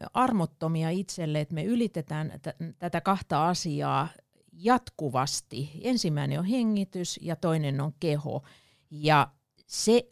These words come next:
kuuntelu ei lähde toteutumaan silloin, kun siellä on suoritustauot, vaan se, että se lähtee soljumaan normaaliksi tavaksi olla ja elää ja pitää huolta itsestään.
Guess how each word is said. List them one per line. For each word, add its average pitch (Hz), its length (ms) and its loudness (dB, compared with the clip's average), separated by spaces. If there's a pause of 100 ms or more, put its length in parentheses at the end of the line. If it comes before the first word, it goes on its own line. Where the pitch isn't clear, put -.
(140)
kuuntelu 196 720 0
ei 214 220 4
lähde 185 300 2
toteutumaan 147 920 0
silloin, 170 380 2
kun 139 200 -4
siellä 139 300 -2
on 147 120 0
suoritustauot, 151 920 -2 (140)
vaan 160 200 -2
se, 185 280 0
että 151 220 -8
se - 300 -6 (200)
lähtee 170 400 -2
soljumaan 151 760 0
normaaliksi 160 840 0 (420)
tavaksi 190 600 4
olla 170 380 6
ja 139 260 -2
elää 147 540 0 (280)
ja 151 80 0
pitää 175 520 0
huolta 147 440 0
itsestään. - 840 -12